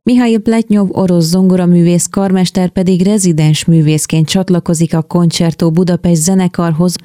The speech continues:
Keller András zenekarvezető hangsúlyozta, hogy reményeik szerint Ötvös Péter csatlakozása a zenekar életében nagy előrelépést fog hozni a nemzetközi szintéren is. Ötvös Péter elmondta, hogy a zenekar felkérésére nagy örömmel mondott igent.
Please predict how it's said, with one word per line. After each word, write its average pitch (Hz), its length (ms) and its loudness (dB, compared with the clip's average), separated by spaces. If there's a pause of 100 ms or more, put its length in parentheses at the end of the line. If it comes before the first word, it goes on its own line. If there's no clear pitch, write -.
(160)
Keller 226 300 0
András 208 380 0
zenekarvezető 180 920 0
hangsúlyozta, 185 800 0
hogy 175 200 2
reményeik 170 640 0
szerint 180 480 0
Ötvös 190 340 -2
Péter 180 360 -2
csatlakozása 180 880 -2
a 175 40 0
zenekar 190 520 0
életében 175 600 0
nagy 185 280 2
előrelépést 151 840 0
fog 160 180 -4
hozni 180 360 0
a 170 60 2
nemzetközi 151 640 0
szintéren 160 680 2
is. 160 340 -2 (680)
Ötvös 190 320 -2
Péter 190 300 0
elmondta, 196 500 0
hogy 180 260 2
a 165 60 0
zenekar 180 520 0
felkérésére 175 960 0
nagy 175 260 2
örömmel 156 420 2
mondott 160 460 0
igent. 175 400 0